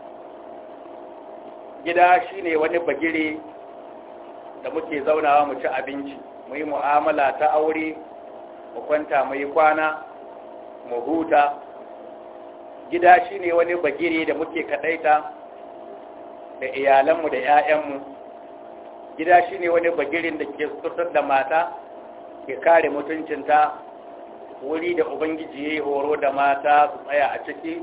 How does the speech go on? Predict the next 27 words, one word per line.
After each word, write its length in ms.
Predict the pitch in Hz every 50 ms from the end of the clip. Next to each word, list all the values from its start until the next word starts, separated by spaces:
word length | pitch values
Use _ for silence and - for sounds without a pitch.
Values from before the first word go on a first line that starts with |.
| - -
"Wa 160 | 139 131 -
qarna 400 | - 147 156 - 147 151 147 143 139 -
fi 220 | - 151 151 147
buyutikunna, 1120 | 139 143 139 139 139 147 151 147 - - 139 135 - - 156 156 147 139 143 160 180 - - - - - - - - - - - - - - -
wa 100 | 131 143
la 140 | 147 147 147 143
tabarrajna 500 | 151 151 143 139 139 139 139 143 143 135
tabarrujal 440 | - 143 139 139 131 131 131 127 123 127
jahiliyyatil 520 | 139 143 131 127 127 131 123 120 120 113 113
ula." 240 | 110 107 101 - - - - - - - - - - - - - - - - - - - - - - - - - - - 60 60 60 58 58 58 60 60 58 58 58 58 60 58 58 58 57 - - - - - - - - - - - - - - - -
Ya 120 | 151 165
kai 140 | - - 180 175
ɗan 120 | 180 185 -
uwa 160 | 190 196 196
musulmi, 360 | 190 180 - 170 165 165 175 175
idan 300 | 170 - 175 170 175 170
ka 100 | - 202 196 -
lura 240 | 175 160 156 160 160
da 140 | 156 147 135
halayen 640 | - 160 170 185 185 180 175 160 147 143 143 143 147 160
mutane 420 | 175 175 175 156 143 120 110 - - - - - - - - - - - - - - - - - - - - - -
<clears throat> 500 | - 143 262 - - - - - - -
waɗanda 280 | - - 190 175 175 165 -
suka 220 | - - - 170
rashi 360 | 156 143 - - - 170 165 - - - -
wannan 380 | 151 170 170 175 165 151 131
ni'ima 420 | 131 135 156 160 151 151 135 127